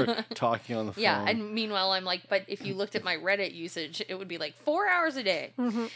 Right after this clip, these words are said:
Speaker 2: Um, number twenty-one, do you use your phone in the middle of the night? Yes. Heck yes.
Speaker 1: In the middle of the night?
Speaker 2: Yeah, if I wake up, I'm on my phone.
Speaker 1: Really?
Speaker 3: Oh, n-, yeah, I don't.
Speaker 1: No.
Speaker 3: No.
Speaker 1: No, I, like, I use my phone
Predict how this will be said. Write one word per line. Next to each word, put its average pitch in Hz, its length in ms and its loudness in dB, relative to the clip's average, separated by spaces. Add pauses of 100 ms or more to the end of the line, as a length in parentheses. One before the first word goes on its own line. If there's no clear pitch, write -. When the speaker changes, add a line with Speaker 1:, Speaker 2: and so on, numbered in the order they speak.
(220)
Speaker 2:
Um, 233 400 4
number 311 160 2
twenty-one, 262 440 0
do 196 120 -6
you 247 80 0
use 262 280 -4
your 254 80 0
phone 214 240 2
in 208 60 -2
the 208 80 -2
middle 190 220 2
of 185 80 -4
the 190 80 -2
night? 170 200 -4 (840)
Yes. - 440 -8 (420)
Heck - 220 -12
yes. - 420 -12
Speaker 1:
In 113 140 -4
the 101 60 -6
middle 95 380 -8
of 90 80 -12
the 92 100 -10
night? 92 260 -8
Speaker 2:
Yeah, 156 180 0
if 139 100 -8
I 160 60 0
wake 180 260 -2
up, - 180 -2 (180)
I'm 156 160 -6
on 151 140 -4
my - 80 -12
phone. - 300 -14
Speaker 1:
Really? 202 400 -2
Speaker 3:
Oh, 262 200 2
n-, 247 160 -2 (240)
yeah, 233 280 -4 (160)
I 233 140 -2
don't. 220 340 -6
Speaker 1:
No. 190 420 -4
Speaker 3:
No. 226 320 -8 (520)
Speaker 1:
No, 113 240 0
I, 120 260 2 (300)
like, 127 180 0
I 135 120 6
use 160 220 6
my 160 140 6
phone 127 440 0